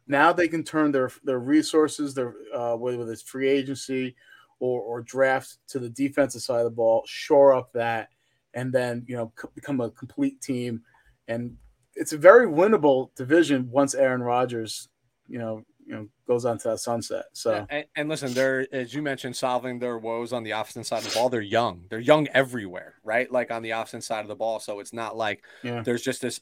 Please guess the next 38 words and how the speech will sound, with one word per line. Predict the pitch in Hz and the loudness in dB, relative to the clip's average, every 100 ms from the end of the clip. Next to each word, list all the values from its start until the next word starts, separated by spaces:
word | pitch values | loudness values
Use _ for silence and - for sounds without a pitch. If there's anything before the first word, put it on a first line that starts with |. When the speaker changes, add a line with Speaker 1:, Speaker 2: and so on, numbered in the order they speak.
| - | -14
Speaker 2:
glaring | - 123 127 123 123 120 | -2 4 6 6 4 2
emerging | 113 117 117 110 113 110 | -2 0 -2 -2 -8 -8
need, | 110 113 110 107 98 | -10 -10 -10 -12 -8
barring | - 113 113 110 107 104 101 101 98 - _ _ _ _ - | 2 4 4 2 -2 -4 -6 -8 -14 -18 _ _ _ _ -4
injury, | 127 120 117 110 107 107 | -2 -2 -6 -4 -6 -2
maybe | 117 113 | -2 0
a | |
little | 113 110 104 | -2 -2 -4
youth | 107 107 117 | -4 -4 -4
movement | 110 101 107 104 | -4 -4 -4 -2
at | 101 98 | -4 -4
running | 104 104 95 | -8 -8 -6
back. | 101 98 | -6 -4
DeAndre | 101 104 104 104 101 | -6 -4 -4 -4 -6
seems | - 101 | -6 -8
to | 104 | -10
be | |
banged | 98 104 101 | -4 -4 -2
up. | 101 95 | -4 -6
Jamal's | 104 98 101 98 | -8 -2 -2 0
not | 101 95 | -4 -6
getting | 101 98 | -6 -6
any | 101 95 | -8 -6
younger, | 98 104 98 | -6 -6 -6
but | 101 | -2
at | 104 101 | 0 2
wi-, | 101 101 - | 2 0 4
wide | 123 | 4
receiver | 107 - 113 110 131 | 4 0 -4 -2 0
and | 117 | 0
skill | - - 110 | -4 -6 -6
positions, | 117 127 - 120 | -4 -6 -6 -4
they're | 123 90 _ | -4 -4 _
loaded, | 92 95 82 - | -8 -8 -12 -20
dude. | - 85 - | -20 -20 -6
They're | 110 113 | -2 -2
Speaker 1:
Yeah. | |
Speaker 2:
loaded. | 104 98 92 117 | 0 0 0 -6